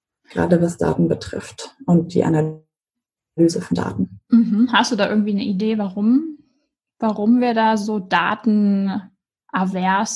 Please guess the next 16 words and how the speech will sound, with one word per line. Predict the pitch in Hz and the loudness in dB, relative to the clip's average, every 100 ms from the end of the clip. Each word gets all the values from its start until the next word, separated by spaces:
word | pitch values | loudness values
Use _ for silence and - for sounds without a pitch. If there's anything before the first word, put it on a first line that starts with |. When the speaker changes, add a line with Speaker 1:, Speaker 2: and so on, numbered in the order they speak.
| 202 202 | -6 -8
Speaker 2:
<laughs> | - 208 | -6 -6
sind? | 185 196 220 277 - - - - - | -2 2 2 2 -4 -20 -20 -14 -8
Ich | 214 214 | -2 2
meine, | 190 190 185 - - | 4 2 0 -8 -8
die | 196 | -2
Deutschen | 185 220 233 190 | 0 2 0 2
sind | 220 | 2
natürlich | 202 185 202 | 2 0 -4
jetzt | 190 190 | -6 -6
auch | 196 | -2
nicht | 208 240 | -2 -2
gerade | 269 220 233 208 | -4 -2 0 0
dafür | 208 - | -2 -2
bekannt, | 196 190 - 214 233 | -4 -4 0 2 4
irgendwie | 226 208 196 | 2 0 0
super | 185 196 - | -2 -8 -4